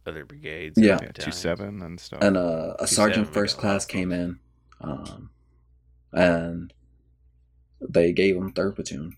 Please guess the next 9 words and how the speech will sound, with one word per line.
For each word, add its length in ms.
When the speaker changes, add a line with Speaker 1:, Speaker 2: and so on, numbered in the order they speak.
Speaker 2:
And 240
so, 440
um, 460
I, 320
I 60
think 260
they 60
had 160
a, 180